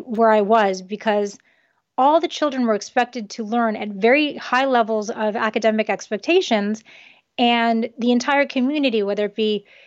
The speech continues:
the teacher, the parent, the student, and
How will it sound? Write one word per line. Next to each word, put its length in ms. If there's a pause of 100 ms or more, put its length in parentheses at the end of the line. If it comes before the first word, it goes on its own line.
(140)
the 100
teacher, 880
the 100
parent, 380
the 80
student, 560
and 480